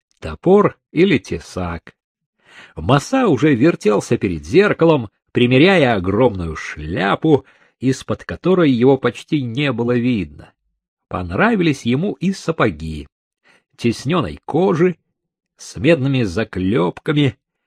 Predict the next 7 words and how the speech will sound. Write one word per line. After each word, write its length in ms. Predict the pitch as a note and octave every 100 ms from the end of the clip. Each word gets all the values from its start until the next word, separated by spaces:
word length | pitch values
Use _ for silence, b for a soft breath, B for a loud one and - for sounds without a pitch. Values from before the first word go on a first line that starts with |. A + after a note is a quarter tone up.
| _ _
и 160 | G3+ A3+
на 200 | B2+ D#2
огромных 680 | D2 F2+ F3+ E3 C3+ G2+ -
скошенных 840 | - - - C#3 - A2+ F#2 - _ _
каблуках. 720 | - F#2+ F2+ G2 - - - _ _ _ _ _ _ _ _ _ _ _ _ -
А 180 | B2+ A2+
Фандорину 960 | - G2+ G2 F2+ F3 A3+ B3 A#3 G#3+